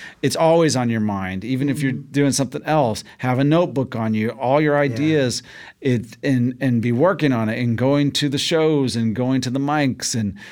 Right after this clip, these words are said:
Speaker 1: you know, like I said, when I started, get a job at the comedy club, be around it, talk to the headliners and the features and the M Cs. And, and at no point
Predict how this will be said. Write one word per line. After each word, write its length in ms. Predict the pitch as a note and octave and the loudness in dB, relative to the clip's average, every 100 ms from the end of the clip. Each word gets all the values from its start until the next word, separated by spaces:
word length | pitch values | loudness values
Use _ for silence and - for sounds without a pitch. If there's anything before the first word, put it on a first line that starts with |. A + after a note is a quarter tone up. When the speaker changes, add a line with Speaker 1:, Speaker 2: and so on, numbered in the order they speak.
| - - _ | -20 -20 _
Speaker 1:
you 120 | B2 | -6
know, 220 | G#2+ A2+ A#2 A#2 | -4 -4 -6 -4
like 240 | C#3 B2+ | -2 -2
I 80 | B2 | -2
said, 240 | A2+ C#3+ C3 | 0 0 0
when 140 | C3 | 0
I 120 | B2 C#3+ | 0 0
started, 400 | - D3+ D3 - - - - - - | 2 2 0 -4 -18 -20 -20 -16 -2
get 140 | B2+ C#3+ | 2 4
a 60 | |
job 340 | C#3 F3+ G3 D3+ | 4 2 2 0
at 80 | |
the 120 | A#2+ A#2+ | -2 -2
comedy 320 | A#2 A2 G#2+ | 0 0 -2
club, 220 | G#2+ G2 | -4 0
be 120 | D3 | 2
around 460 | D#3 D3 D#3+ F3+ D3 | 4 2 0 0 0
it, 180 | A2+ - | -2 -4
talk 340 | C#3+ D#3+ - | -2 -2 -4
to 420 | - D#3 A#2 A2 - | 0 0 2 -2 -6
the 100 | A2+ | -4
headliners 580 | G2+ G#2+ G#2+ G#2+ G#2+ G2+ | -2 -2 -4 -2 -4 -2
and 100 | A#2 | -4
the 60 | |
features 520 | A2 C3+ B2+ - B2+ A2 | -2 -4 -4 -4 -6 -4
and 120 | A#2 | -4
the 100 | A#2+ | -4
M 200 | B2+ A#2 | -4 -2
Cs. 560 | - B2+ A#2 A2+ G#2 | -2 -2 -4 -4 -4
And, 180 | A#2+ G#2 - - - _ | -4 -6 -10 -18 -20 _
and 320 | B2 A#2+ A2+ - | -2 0 0 0
at 260 | C#3+ D3 D#3+ | -2 -2 2
no 220 | C3+ D3 | 4 2
point 480 | D#3 - E3 D3+ | 0 -2 0 0